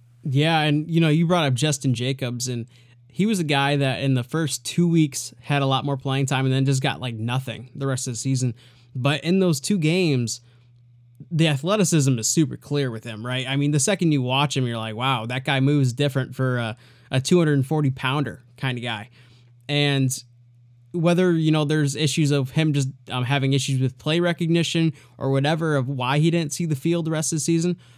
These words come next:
I don't really know, obviously. Um, at the same time,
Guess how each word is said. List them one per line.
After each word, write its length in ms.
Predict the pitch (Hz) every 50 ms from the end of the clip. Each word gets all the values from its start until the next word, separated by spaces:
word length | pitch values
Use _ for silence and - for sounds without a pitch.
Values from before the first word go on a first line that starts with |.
| - - - -
I 80 | -
don't 160 | 147 147 135
really 200 | 143 143 143 139
know, 300 | 135 127 127 131 135 143
obviously. 600 | 139 135 139 143 151 151 135 - - 160 160 156
Um, 340 | 147 135 131 123 117 117 120 - _ - _ _ _ _ _ _ _ _
at 80 | 135 143
the 60 | 147
same 240 | 135 - 180 180 165
time, 440 | 131 160 147 156 165 170 185 190